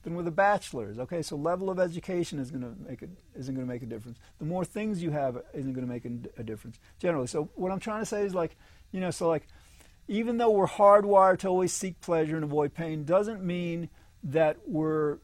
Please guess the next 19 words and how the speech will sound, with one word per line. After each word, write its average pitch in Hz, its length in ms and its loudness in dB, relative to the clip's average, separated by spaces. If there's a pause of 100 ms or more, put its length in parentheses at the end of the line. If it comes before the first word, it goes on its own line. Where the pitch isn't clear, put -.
very 165 320 4
good 156 220 0
at 143 120 -4
predicting 139 500 -4
what's, 135 200 -6
what's 135 180 -8
gonna 135 160 -6
make 127 240 -6
us 113 80 -10
happiest. 104 680 -8 (300)
Okay. 123 380 -4 (1120)
So, 139 800 0 (2500)
all 214 100 4
right, 180 220 4
so, 196 340 0
so 208 160 -2
think 247 260 -6
about 220 360 6
it. 117 100 -10